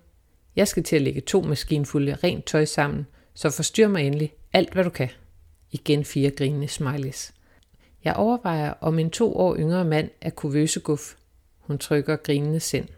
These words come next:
Afsnit sytten. Det vil jeg mene.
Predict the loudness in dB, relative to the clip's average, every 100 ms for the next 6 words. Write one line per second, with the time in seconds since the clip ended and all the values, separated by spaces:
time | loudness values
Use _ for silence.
0 | _ _ _ _ _ -20 -20 -20 _ -4
1 | -2 0 -2 -2 -4 -2 -4 -8 _ _
2 | _ -20 _ _ _ _ _ 2 4 2
3 | 2 0 -2